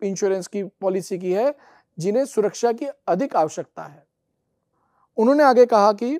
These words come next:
भारत की एलआईसी राज्य की एक संस्था, जिसे देश में जीवन बीमा व्यवसाय का एक अधिकार दिया गया है, ने जरूरतमंद गरीब ग्रामीण लोगों को उचित सुरक्षा और सुरक्षा प्रदान करने के लिए कोई कदम नहीं उठाया है।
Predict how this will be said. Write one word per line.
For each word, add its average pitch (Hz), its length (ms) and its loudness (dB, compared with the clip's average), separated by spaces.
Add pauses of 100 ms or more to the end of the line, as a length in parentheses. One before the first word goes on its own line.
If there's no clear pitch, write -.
भारत 175 360 0
की - 80 -2
एलआईसी 220 560 2 (360)
राज्य 180 400 2
की 269 80 0
एक 226 80 0
संस्था, 208 600 -2 (320)
जिसे 190 240 0
देश 214 400 4
में 240 140 -2
जीवन 220 380 0
बीमा 247 240 2
व्यवसाय 202 440 2
का 196 140 2
एक 190 200 2
अधिकार 175 360 2
दिया 165 240 2
गया 160 180 4
है, 233 180 0 (440)
ने 196 120 0
जरूरतमंद 240 800 2 (180)
गरीब 175 420 2
ग्रामीण 226 380 2
लोगों 208 280 4
को 247 160 6
उचित 233 440 0
सुरक्षा 226 520 0 (580)
और 190 100 4
सुरक्षा 233 420 2
प्रदान 226 360 2
करने 220 300 0
के 220 120 -2
लिए 262 120 2
कोई 233 440 6
कदम 220 220 4
नहीं 202 360 2
उठाया 170 320 2
है। 139 260 -6